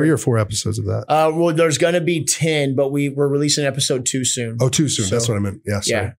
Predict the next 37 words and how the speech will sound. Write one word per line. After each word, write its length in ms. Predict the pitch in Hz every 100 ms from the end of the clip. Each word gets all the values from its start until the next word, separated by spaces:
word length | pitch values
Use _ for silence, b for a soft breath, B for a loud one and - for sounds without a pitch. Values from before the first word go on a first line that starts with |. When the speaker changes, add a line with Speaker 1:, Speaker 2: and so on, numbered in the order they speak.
| -
Speaker 2:
So, 320 | - 156 151
Speaker 1:
Yeah. 40 | 147
Speaker 2:
uh, 180 | 143 139
it's, 240 | 139 135 151
uh, 200 | 143 139
where 140 | 143
we 100 | 143
travel 220 | - 143
the 80 | 143
United 240 | 147 139 131
States 320 | - 139 139
and 60 |
we 100 | 135
interview 260 | 135 139 131
people 300 | 127 131 131
that 80 | 127
utilize 380 | 131 127 127 117
combat 360 | 131 131 131
sports 380 | - - 175 170
to 60 | 156
help 180 | 143 -
cope 160 | 139
with 140 | 123 131
mental 180 | 139
health 280 | 131 135 127
and 60 | 123
substance 360 | 123 120 117 -
abuse. 340 | 110 104 - -
Speaker 1:
Yeah. 200 | 101 95 _ _ _ -
Speaker 2:
So 100 | 123
Speaker 1:
That's 80 | 123
Speaker 2:
we 40 | 135
went 100 | 120
to 60 |
Speaker 1:
incredible, 80 | 110
Speaker 2:
New 0 |
Speaker 1:
man. 60 | 107